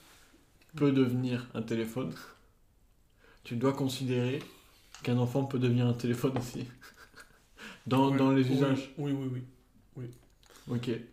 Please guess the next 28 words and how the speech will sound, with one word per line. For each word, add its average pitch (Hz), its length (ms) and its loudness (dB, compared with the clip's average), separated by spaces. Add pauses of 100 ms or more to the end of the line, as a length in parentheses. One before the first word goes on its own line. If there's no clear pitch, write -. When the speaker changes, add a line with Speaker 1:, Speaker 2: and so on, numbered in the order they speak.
(760)
Speaker 2:
Ça - 160 -12
pourrait. 135 280 0
Speaker 1:
Donc, - 100 -10
ça 151 140 6
déconstruit 160 420 4
pas 151 120 6
ton 143 160 2
idée, 165 260 6
mais 127 200 2
juste, 156 240 2
il - 40 -6
faut 131 140 -2
la, 123 180 4
il 120 80 -2
faut 123 200 -6
la, 120 100 0 (140)
la 117 140 -4
rendre 113 220 -8
complète, 143 440 -6
Speaker 2:
Il 147 60 -6
Speaker 1:
tu 123 60 -10
Speaker 2:
faut, 113 100 -4
Speaker 1:
vois. 120 100 -6 (360)
Speaker 2:
il - 40 -20
faut 127 80 -8
la 123 160 -4
assumer. 139 320 -8 (480)
Speaker 1:
Mais, 139 400 6